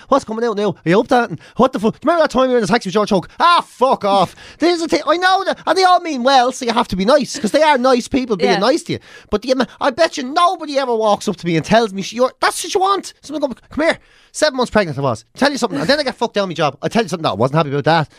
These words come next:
Speaker 1: That's great. That's
Speaker 2: So
Speaker 1: great
Speaker 2: we have,
Speaker 1: shit.
Speaker 2: we have a whole conversation about that. We
Speaker 1: Yeah,
Speaker 2: talked,
Speaker 1: entertain
Speaker 2: yeah,
Speaker 1: the
Speaker 2: we
Speaker 1: man.
Speaker 2: talked about Leo. I've told about Leo being my neighbour, Leo Varadkar, and then how that he's openly gay and that he's the son of an immigrant. When he did go on stage, he did say that the head of Ireland was gay and that he was an immigrant. He got it slightly
Speaker 1: Got a bit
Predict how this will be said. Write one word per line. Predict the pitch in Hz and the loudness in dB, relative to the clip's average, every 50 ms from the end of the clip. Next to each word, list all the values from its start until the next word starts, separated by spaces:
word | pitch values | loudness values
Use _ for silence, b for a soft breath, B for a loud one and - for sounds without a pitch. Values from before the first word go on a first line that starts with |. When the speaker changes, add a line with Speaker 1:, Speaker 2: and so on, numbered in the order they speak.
| B B B B B | B B B B B
Speaker 1:
That's | - 320 403 - | -2 -2 -2 -2
great. | - - 403 381 381 392 381 349 - - - - 403 440 403 | -4 -2 0 0 0 0 -2 -6 -10 -12 -14 -16 -16 -16 -8
That's | - - 330 | -6 -4 -4
Speaker 2:
So | 339 349 | -2 0
Speaker 1:
great | 381 370 | 2 4
Speaker 2:
we | 330 | 4
have, | 349 349 381 453 | 4 4 2 0
Speaker 1:
shit. | - 269 214 175 | 0 0 0 2
Speaker 2:
we | |
have | 349 349 349 320 | 2 0 0 -2
a | 330 | -2
whole | 370 392 370 381 | -2 -2 -4 -2
conversation | - 339 302 294 294 - 269 262 254 - 262 | -2 -2 -2 -2 -2 -4 -4 -6 -4 -6 -6
about | 240 226 214 226 | -6 -4 -4 -4
that. | - 202 196 202 - | -2 -2 -2 -2 -2
We | 214 226 | 0 2
Speaker 1:
Yeah, | - - 220 | 2 4 4
Speaker 2:
talked, | - - 180 - - | 2 2 -2 -2 -2
Speaker 1:
entertain | 311 302 339 339 | 0 0 0 0
Speaker 2:
yeah, | 349 277 247 | 0 0 0
Speaker 1:
the | 269 | 0
Speaker 2:
we | 247 | 0
Speaker 1:
man. | 220 202 180 151 | 0 0 0 0
Speaker 2:
talked | 277 277 294 - | 0 0 -2 -2
about | - 277 294 277 262 - | -6 -6 -6 -6 -6 -6
Leo. | 247 247 240 226 | -4 -2 0 0
I've | 214 220 | -2 -2
told | - 240 226 220 | -2 -4 -4 -2
about | 220 220 208 - | -2 -4 -4 -4
Leo | 214 214 220 214 | -6 -6 -6 -6
being | 226 220 | -8 -8
my | 214 202 196 | -8 -10 -8
neighbour, | 196 196 190 190 196 | -8 -8 -8 -8 -8
Leo | 190 190 185 185 | -8 -8 -8 -8
Varadkar, | 190 196 185 175 175 - 180 180 | -6 -6 -6 -6 -6 -8 -10 -8
and | 180 | -8
then | 185 180 175 B B B | -8 -8 -10 B B B
how | - - 202 202 202 | -8 -4 -2 -2 -2
that | 190 196 185 | -2 -6 -8
he's | 190 190 | -6 -6
openly | 208 196 190 - 202 185 | -6 -6 -6 -8 -8 -8
gay | 214 208 196 | -6 -6 -6
and | 196 185 | -6 -8
that | 190 | -8
he's | 185 190 - | -10 -10 -10
the | 202 | -12
son | 185 - 220 202 196 | -10 -6 -6 -6 -6
of | 185 | -6
an | 196 190 | -6 -8
immigrant. | 190 190 185 175 185 180 - | -8 -8 -8 -8 -10 -10 -8
When | - - 208 | -10 -10 -10
he | 220 | -10
did | 226 - 254 277 277 | -8 -6 -6 -4 -4
go | - 302 294 | -2 -4 -4
on | 285 269 254 | -4 -6 -6
stage, | - 277 233 214 214 - | -6 -6 -6 -6 -8 -8
he | - 202 | -12 -12
did | - 233 240 247 - | -8 -8 -8 -8 -8
say | - 247 226 | -8 -8 -8
that | 214 208 | -8 -8
the | - | -8
head | 208 220 220 226 | -8 -6 -6 -6
of | 214 | -4
Ireland | 214 208 202 196 196 | -4 -6 -6 -6 -8
was | 185 190 180 | -12 -12 -10
gay | - 214 202 196 190 | -6 -4 -4 -4 -4
and | 190 185 185 | -6 -8 -8
that | 180 | -10
he | 185 | -10
was | 185 180 196 | -10 -10 -10
an | 190 | -10
immigrant. | - 202 202 190 202 185 - | -8 -8 -8 -8 -8 -10 -10
He | - 202 | -12 -8
got | - - 254 269 | -2 -2 0 0
it | 294 302 - | -2 -4 -8
slightly | - 302 262 254 - - | -6 -4 -4 -4 -2 -2
Speaker 1:
Got | 185 139 | -2 0
a | 135 | 2
bit | 139 | 2